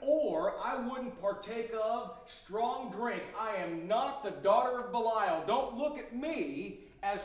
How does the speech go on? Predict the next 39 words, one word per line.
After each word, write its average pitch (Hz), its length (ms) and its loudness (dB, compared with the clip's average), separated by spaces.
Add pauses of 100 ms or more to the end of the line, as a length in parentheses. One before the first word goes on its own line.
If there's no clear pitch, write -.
(120)
one 196 300 0
that - 180 -6
fits 202 240 -6
that 196 240 -4
description 165 640 -8 (260)
in 214 160 2
that 190 260 -2
category." 160 580 -2 (600)
She 240 200 -2
says, 240 460 2
"I 240 200 4
am 226 200 2
heartsick," 196 720 2
as 185 200 0
I 175 100 4
paraphrase, 214 680 0
I'm 170 160 2
sure, 175 680 0 (240)
"and 226 160 4
I'm 196 280 4
praying 294 500 6
to 285 80 0
God," 190 560 4 (180)
and 220 140 0
she 208 160 -2
starts 226 380 2
telling 285 480 4
him 240 420 0 (160)
what 240 200 2
she's 240 240 -4
praying 233 540 -2
for. 180 420 0 (840)
You 180 100 -6
know 247 100 0
what 247 120 0
she 233 120 -6
was 208 160 -8
praying 185 440 -8
for? 170 360 -8